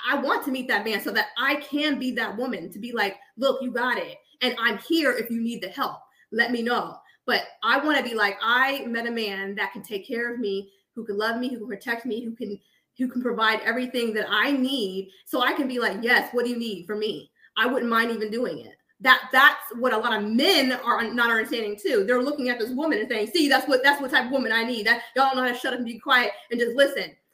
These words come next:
But are you that man to, to be a protector, provider, and to prove that you, you, you, you know your woman's strength, you know she's strong, and you let her be that woman, but, but respect her?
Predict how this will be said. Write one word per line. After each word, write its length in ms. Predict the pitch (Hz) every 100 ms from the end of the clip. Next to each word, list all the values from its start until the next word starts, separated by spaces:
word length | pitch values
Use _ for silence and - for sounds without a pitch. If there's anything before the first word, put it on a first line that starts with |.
| _
But 120 | - 302
are 220 | 269 262
you 180 | 320 359
that 260 | 302 226
man 680 | 226 262 339 240 202 196 214 - _ _ _ _ _ _ _ _
to, 400 | - 403 294 254 - -
to 260 | 403 240
be 240 | 202 269 247
a 100 | 247
protector, 460 | 262 254 - -
provider, 680 | 277 240 262 262 254 240 240 - _
and 140 | 254 269
to 100 | 311
prove 600 | - 381 349 320 285 254 - _
that 340 | - 262 233 - - - _ _
you, 280 | 202 240 294 226
you, 200 | 247 277
you, 260 | 254 285 - _
you 200 | 226 277
know 120 | 285
your 140 | 294 262
woman's 420 | 262 254 226 277
strength, 400 | - 269 196 147 _
you 140 | - 254
know 140 | 269
she's 200 | 285 233
strong, 640 | - - 269 262 202 202 226
and 140 | 247 233
you 80 |
let 160 | 226 240
her 160 | 254 214
be 500 | 190 247 277 302 - _ _
that 280 | 233 202 202
woman, 480 | 247 254 185 180 - _ _
but, 160 | 262 - - - _ _ _
but 180 | 269 214
respect 640 | 233 - - 277 285 -
her? 380 | 262 196 170